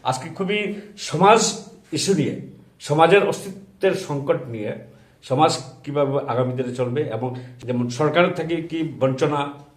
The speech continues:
বা সরকার কিভাবে এই সমাজকে কতটুকু কি দিচ্ছে না দিচ্ছে, সেই সব নিয়ে আজকে একটা গুরুত্বপূর্ণ আলোচনা। তাই এখন প্রথমে আমি আজকের সবাই, সবার যে জয়েন্ট সভা হয়েছিল সেখানে প্রিসাইড করেছেন,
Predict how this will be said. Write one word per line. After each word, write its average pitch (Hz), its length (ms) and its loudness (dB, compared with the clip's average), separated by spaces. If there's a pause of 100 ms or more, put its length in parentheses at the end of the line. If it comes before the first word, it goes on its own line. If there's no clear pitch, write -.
(720)
বা 117 160 0
সরকার 143 360 2 (100)
কিভাবে 147 300 4
এই 151 160 4
সমাজকে 139 720 0
কতটুকু 170 500 0
কি 147 100 -6
দিচ্ছে 135 400 -2
না 135 140 2
দিচ্ছে, 135 460 -4 (480)
সেই 196 300 4
সব 233 240 6
নিয়ে 202 180 6
আজকে 190 240 6
একটা - 380 0
গুরুত্বপূর্ণ 202 500 4
আলোচনা। 190 340 6
তাই 156 220 6
এখন 160 160 4
প্রথমে 185 320 2
আমি 170 260 2 (320)
আজকের 170 400 6
সবাই, 180 480 4 (260)
সবার 170 360 6 (440)
যে 131 140 -2
জয়েন্ট 190 360 8 (460)
সভা 165 260 4
হয়েছিল 143 440 2
সেখানে 185 380 0 (360)
প্রিসাইড 156 380 0
করেছেন, 151 440 -2